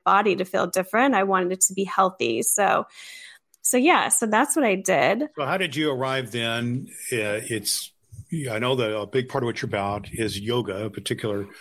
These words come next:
Speaker 2: form of yoga. And then you, you also are an optimal life coach. How did you kind of navigate through all these different act, you know, the experimentation stage, if you will, to arrive to kind of a place that worked for you?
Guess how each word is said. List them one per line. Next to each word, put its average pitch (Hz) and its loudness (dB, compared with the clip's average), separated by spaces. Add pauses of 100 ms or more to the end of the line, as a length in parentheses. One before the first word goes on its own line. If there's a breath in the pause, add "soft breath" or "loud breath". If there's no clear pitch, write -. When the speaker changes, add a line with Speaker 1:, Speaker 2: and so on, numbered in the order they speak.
(120 loud breath)
Speaker 2:
form 139 -2
of 101 -6
yoga. 95 -2 (360 loud breath)
And 104 -4
then 98 -2
you, 104 -4
you 104 -4
also 107 -2
are 98 -2
an 117 -6
optimal 110 -4
life 107 -2
coach. 107 -6 (340 loud breath)
How 180 2
did 156 -2
you 147 -2
kind 147 -2
of 120 -2
navigate 131 0
through 107 -6
all 147 2
these 139 0
different 113 -8 (460)
act, 120 -4
you 127 0
know, 123 -2
the 127 -2
experimentation 131 0
stage, 113 -2
if - -4
you 110 -2
will, 107 -2
to 117 -2
arrive 120 0
to 120 -4
kind 135 -4
of 113 -6
a 120 -4
place 127 -2
that 123 -6
worked 135 -2
for - -4
you? 139 -2